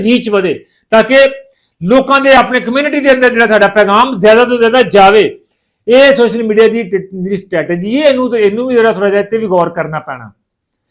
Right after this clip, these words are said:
ਮੈਂ ਕਹਾਂਗਾ Sikhs for Justice ਨੂੰ, ਜਿਹੜੇ ਉਹਨੇ ਟ-, ਸੋਸ਼ਲ ਮੀਡੀਆ ਦੇਖਦੇ, ਡਿਜੀਟਲ ਪਲੇਟਫਾਰਮ ਦੇਖਦੇ ਨੇ, ਉਹ ਥੋੜ੍ਹੀ ਜਿਹੀ ਸਟ੍ਰੈਟੇਜੀ ਮੇਰੇ ਨਾਲ ਬਹਿ ਕੇ ਵੀ ਥੋੜ੍ਹੀ ਤੁਸੀਂ ਡਿਸਕਸ ਕਰੋ। ਮੈਂ ਤੁਹਾਨੂੰ ਦੱਸਣਾ ਕਿ ਕਿਸ ਤਰ੍ਹਾਂ ਆਪਾਂ ਜਿਹੜੇ ਪੂਰੇ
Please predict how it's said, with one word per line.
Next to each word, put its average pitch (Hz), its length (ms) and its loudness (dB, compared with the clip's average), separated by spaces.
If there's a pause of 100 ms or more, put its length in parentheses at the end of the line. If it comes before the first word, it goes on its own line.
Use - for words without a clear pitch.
(200)
ਮੈਂ 185 220 0
ਕਹਾਂਗਾ 262 360 -2
Sikhs 214 340 -4
for 208 180 2
Justice 196 360 -6
ਨੂੰ, 160 260 -10 (100)
ਜਿਹੜੇ 175 180 0
ਉਹਨੇ 196 200 -2
ਟ-, 175 240 -6
ਸੋਸ਼ਲ 190 280 -8
ਮੀਡੀਆ 185 280 0
ਦੇਖਦੇ, 165 320 -2
ਡਿਜੀਟਲ 170 320 -8
ਪਲੇਟਫਾਰਮ 165 420 -10
ਦੇਖਦੇ 147 240 -8
ਨੇ, 294 160 -4 (540)
ਉਹ 208 160 -2
ਥੋੜ੍ਹੀ 208 180 -2
ਜਿਹੀ 214 100 -8
ਸਟ੍ਰੈਟੇਜੀ 196 460 -4
ਮੇਰੇ 202 220 0
ਨਾਲ 226 180 -2
ਬਹਿ 202 220 2
ਕੇ 240 120 -2
ਵੀ 240 100 -2
ਥੋੜ੍ਹੀ 202 180 -2
ਤੁਸੀਂ 202 140 -8
ਡਿਸਕਸ 180 360 -6
ਕਰੋ। 220 180 -2
ਮੈਂ 262 80 -4
ਤੁਹਾਨੂੰ 233 200 -6
ਦੱਸਣਾ 196 320 -2 (580)
ਕਿ 220 80 -2
ਕਿਸ 247 320 -4
ਤਰ੍ਹਾਂ 277 260 4
ਆਪਾਂ 254 280 0
ਜਿਹੜੇ 247 200 2
ਪੂਰੇ 247 340 2